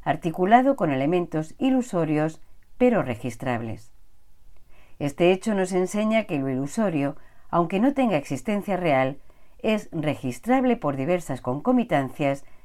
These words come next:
que tienen indudable realidad psíquica. No se explica mucho al decir que un fenómeno es ilusorio,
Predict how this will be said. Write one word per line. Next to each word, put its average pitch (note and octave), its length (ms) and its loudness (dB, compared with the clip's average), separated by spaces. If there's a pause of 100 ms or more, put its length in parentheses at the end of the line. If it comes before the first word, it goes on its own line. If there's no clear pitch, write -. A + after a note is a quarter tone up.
(120)
que D#3+ 120 0
tienen A#3 480 4
indudable G3 600 2
realidad A#2+ 480 0 (120)
psíquica. - 580 -8 (960)
No A#3+ 260 4
se F#3 160 2
explica G#3 440 2
mucho C#3 520 0 (240)
al D#3+ 140 4
decir F3 360 4
que G3+ 140 0
un A3+ 140 2
fenómeno A3+ 760 2
es A#3 240 2
ilusorio, C3+ 680 -2